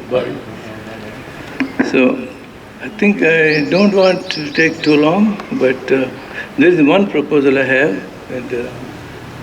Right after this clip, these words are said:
which is, uh, again related to vocational training. Um, you know, there are so many, um, professionals,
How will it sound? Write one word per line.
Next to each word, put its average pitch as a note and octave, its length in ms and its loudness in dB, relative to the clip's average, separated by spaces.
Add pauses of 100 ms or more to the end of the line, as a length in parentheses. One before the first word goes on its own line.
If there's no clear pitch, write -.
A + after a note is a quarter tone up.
(120)
which B2+ 280 4
is, A#2+ 320 4
uh, A#2+ 160 0
again B2+ 420 4
related B2 540 2
to A#2+ 240 2
vocational B2+ 400 2
training. C#3+ 400 4 (1300)
Um, C3 420 2
you E3 120 4
know, D3 200 6
there D3 280 4 (160)
are C3 80 -2
so D#3+ 260 2
many, D#3+ 460 0 (880)
um, C3 380 -4
professionals, D3+ 760 0